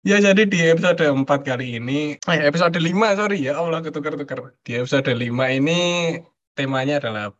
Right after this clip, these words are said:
eh, berani berkata tidak. Entah nanti judulnya apa, masih belum terpikirkan, tapi temanya ber-,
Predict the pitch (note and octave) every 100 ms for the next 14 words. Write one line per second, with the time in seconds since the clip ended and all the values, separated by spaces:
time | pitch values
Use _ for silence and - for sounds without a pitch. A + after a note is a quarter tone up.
0 | _ _ A#2+ A#2 A#2 A#2 A2+ B2 A#2 A#2+
1 | A#2 A2+ A2 A#2+ A2+ - A#2 A2+ B2 A2
2 | A2 A2 G#2 G#2 G#2+ G2+ A#2+ A#2 A2+ A#2
3 | A2 G#2+ G#2 G2 A2 A2 A#2 A#2 A2+ A2+
4 | A2+ G#2+ A2+ A2 F#2+